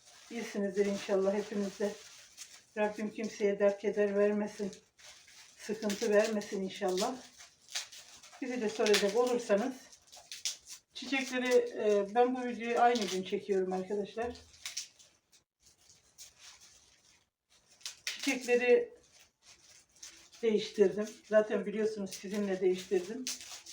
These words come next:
Güzel de oldular. Ondan sonra tabii evde çamaşırları topladım. Eşimin çamaşırları vardı.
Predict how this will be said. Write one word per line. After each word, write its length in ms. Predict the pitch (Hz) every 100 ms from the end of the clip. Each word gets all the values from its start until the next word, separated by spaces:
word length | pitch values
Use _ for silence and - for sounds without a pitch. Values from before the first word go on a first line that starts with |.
| - _ _ _ -
Güzel 320 | 214 240 277 247
de 60 |
oldular. 440 | 202 185 190 190 247 - - - - - - - - - _ - - - - - - - - -
Ondan 340 | 254 254 254 247
sonra 500 | 240 240 240 - - - - - - - - - - - - - _ - -
tabii 220 | 247 240
evde 600 | 233 240 240 202 233 226 202 - - - - - - - - _ _ _
çamaşırları 600 | - 233 233 - 214 220 214
topladım. 480 | 208 190 196 196 240 - -
Eşimin 280 | 214 233 226
çamaşırları 580 | 220 220 214 202 214 220
vardı. 360 | 208 190 190